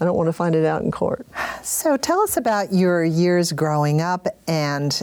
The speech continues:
Speaker 2: um, if there was one individual who influenced you, a teacher or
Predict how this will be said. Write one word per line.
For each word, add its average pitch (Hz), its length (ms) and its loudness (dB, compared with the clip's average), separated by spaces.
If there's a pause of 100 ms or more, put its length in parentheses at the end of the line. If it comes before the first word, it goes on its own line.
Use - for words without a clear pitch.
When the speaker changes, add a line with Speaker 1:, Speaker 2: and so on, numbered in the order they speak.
(140)
Speaker 2:
um, 156 460 0 (100)
if 196 200 -2
there 185 180 2
was 160 240 0
one 185 380 2 (100)
individual 147 920 2 (160)
who 139 360 0 (120)
influenced 165 680 -2
you, - 320 -4
a - 40 -8
teacher 185 720 0
or 113 440 -2